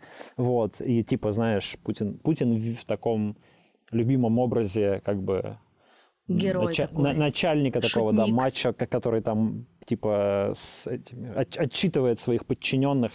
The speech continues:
Speaker 1: Напомню, что министр сельского хозяйства, между прочим, сын его ближайшего соратника и друга Николая Патрушева.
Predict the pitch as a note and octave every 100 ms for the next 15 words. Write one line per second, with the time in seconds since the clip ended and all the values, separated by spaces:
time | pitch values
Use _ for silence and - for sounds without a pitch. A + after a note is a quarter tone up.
0 | - C#3 B2+ G3+ C3+ - B2 - A#2+ B2+
1 | - A#2 A#2+ D3 - B2+ A#2+ A#2 A#2+ B2
2 | - G#2+ - - - - - - D#3 C3+
3 | B2+ A2+ B2 A#2 A2+ B2 A#2+ A2+ G#2+ A#2+
4 | A#2+ A2+ A2 G#2+ A#2 A2 G#2+ A#2 B2 B2+
5 | A#2 - - F#2+